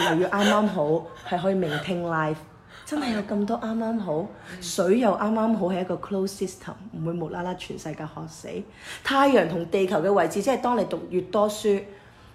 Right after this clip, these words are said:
Speaker 1: 當你知道更加多嘅時候，真係大概地球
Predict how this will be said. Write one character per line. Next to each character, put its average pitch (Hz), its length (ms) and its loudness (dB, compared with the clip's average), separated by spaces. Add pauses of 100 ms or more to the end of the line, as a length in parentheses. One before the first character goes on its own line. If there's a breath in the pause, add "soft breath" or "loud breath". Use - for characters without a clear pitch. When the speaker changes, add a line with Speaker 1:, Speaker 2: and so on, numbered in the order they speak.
(120 loud breath)
Speaker 1:
當 269 180 2
你 202 100 6
知 254 260 -2
道 208 100 6
更 185 240 0
加 208 100 4
多 208 240 2
嘅 170 60 2
時 160 240 -4
候， 160 220 -2
真 254 160 -6
係 220 120 0
大 175 180 -4
概 170 220 -6 (240)
地 175 140 0
球 170 160 -4